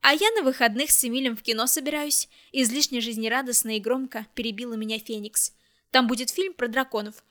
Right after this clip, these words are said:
Мы хотели для смеха позвать Роя или Клода, но они все в делах". Я тут же выбросила из головы пророчество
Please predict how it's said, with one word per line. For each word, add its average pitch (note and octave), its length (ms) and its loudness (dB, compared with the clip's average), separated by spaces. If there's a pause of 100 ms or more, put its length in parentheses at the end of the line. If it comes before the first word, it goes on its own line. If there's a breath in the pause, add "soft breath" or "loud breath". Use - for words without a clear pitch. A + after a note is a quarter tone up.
(140)
Мы B3 80 -2
хотели B3 360 2
для A#3 180 0
смеха E4 340 -4
позвать A3 400 -2
Роя B3+ 320 0
или B3+ 220 -6
Клода, G#3+ 460 -6 (240 soft breath)
но D#4 100 -4
они F#4 240 -2
все D4+ 220 2
в C4 40 -4
делах". A3 460 -2 (720)
Я D4+ 140 4
тут D#4 240 0
же B3+ 100 4
выбросила A3+ 460 0
из A3 160 -2
головы A3+ 380 -2
пророчество A3+ 760 -2